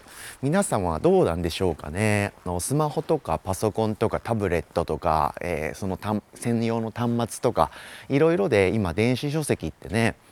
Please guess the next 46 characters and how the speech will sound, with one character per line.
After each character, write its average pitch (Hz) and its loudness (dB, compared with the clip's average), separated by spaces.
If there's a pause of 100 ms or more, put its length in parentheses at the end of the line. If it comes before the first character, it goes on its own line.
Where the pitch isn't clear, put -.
(100)
え 95 -2
ー、 - 0
読 104 0
め 139 2
る 98 2
じ 82 -2
ゃ 76 -2
な 73 -2
い 73 -2
で 69 -2
す - -10
か。 78 0 (340)
ど 160 2
ん 139 2
ど 87 2
ん 76 -4
こ 78 0
う、 120 2
に-、 127 2 (300)
な 107 -2
ん 101 -2
て - -14
い 78 -4
う - -4
の 78 -2
か、 - -8
シ - 2
ェ 120 6
ア 85 0
が 80 -2
広 104 2
が 113 2
っ 113 0
て - 0
い 120 2
っ 113 -4
て - 2
る 87 4
と 87 -4
思 113 2
う 90 0
ん - -2
で 76 -6
す - -8
よ 80 -6
ね。 165 0